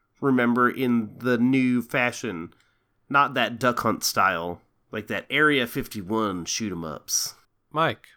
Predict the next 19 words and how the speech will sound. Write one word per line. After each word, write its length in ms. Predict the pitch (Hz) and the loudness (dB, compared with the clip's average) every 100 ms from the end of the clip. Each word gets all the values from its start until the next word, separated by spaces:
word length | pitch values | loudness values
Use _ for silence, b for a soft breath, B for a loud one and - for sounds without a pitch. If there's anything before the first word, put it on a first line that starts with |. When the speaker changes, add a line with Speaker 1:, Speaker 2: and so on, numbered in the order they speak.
| - | -8
Speaker 2:
would 300 | 127 120 - | -4 -4 -2
you 240 | 180 185 | -2 -2
recommend 920 | 165 160 156 135 135 131 131 123 117 - | 0 2 0 0 -2 -2 -4 -8 -12 -8
that 640 | 123 127 113 110 107 - _ _ _ _ | -4 -2 -2 -2 -4 -8 _ _ _ _
either 360 | 139 117 117 117 | -6 -2 0 2
our 200 | 127 135 | 4 2
listeners 640 | 127 123 127 120 123 113 | 0 -2 -2 -2 -2 -4
or 300 | 123 120 110 | -2 0 0
Aaron 600 | - 123 120 120 113 107 98 | 0 0 0 -2 -4 -6 -10
watch 300 | 120 120 113 | 0 2 2
this? 420 | 117 107 101 - - _ - | -4 -8 -8 -10 -14 _ 0
Speaker 1:
I 180 | 143 | 0
recommend 800 | 170 190 196 175 135 107 92 90 - _ | 2 2 2 0 0 -2 -6 -10 -16 _
that 140 | 135 123 | -6 -4
all 200 | 135 135 | 0 0
of 100 | 139 | -2
you 120 | 151 | -4
go 220 | 147 165 | -2 0
out, 300 | 131 92 62 | 0 -2 -8